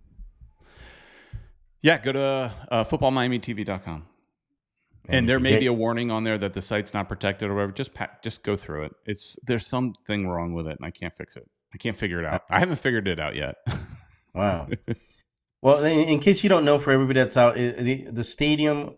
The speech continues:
Speaker 2: where, that used to be where Dry Pink Stadium is at was called Lockhart Stadium.
Speaker 1: Right.
Speaker 2: So a lot of us still called it. They hadn't had the name for it yet, and a lot of us still call it Lockhart. So that's why that shirt is there, 'cause we still call it Lockhart Stadium.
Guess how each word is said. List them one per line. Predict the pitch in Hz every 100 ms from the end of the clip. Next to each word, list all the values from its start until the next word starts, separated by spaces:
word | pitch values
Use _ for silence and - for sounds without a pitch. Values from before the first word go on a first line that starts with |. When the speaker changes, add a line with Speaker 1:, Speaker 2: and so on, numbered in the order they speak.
| _
Speaker 2:
where, | - 139 127 123 120 101
that | 123
used | 139 226 220
to | 165
be | 127 117 110 110
where | 117
Dry | 110 123 117
Pink | - 110
Stadium | - 120 110 104
is | 101
at | 107 104
was | 107
called | - 104 98
Lockhart | 107 101 107 98
Stadium. | - - 165 156 120 110 110 _
Speaker 1:
Right. | - 92 - -
Speaker 2:
So | - - 131 _ _
a | 135
lot | 143 147
of | 135
us | 123
still | - 135
called | 131 131 127 123
it. | 123
They | 156
hadn't | 165 160 170 139 120
had | 139 127
the |
name | 120 131 147
for | - 113
it | 95
yet, | 104 98 - _ -
and | 104 104 104
a |
lot | 107 113
of | 107
us | 101
still | - 110
call | - 104
it | 101
Lockhart. | 107 104 101 92 87
So | - 95 90 85 - - - _
that's | 98 98 -
why | 104
that | 98 90
shirt | - 117 101
is | 87
there, | 82 95
'cause | 110 101
we |
still | 98 98
call | 95 98 92
it |
Lockhart | 95 92 - 87
Stadium. | - 113 98 -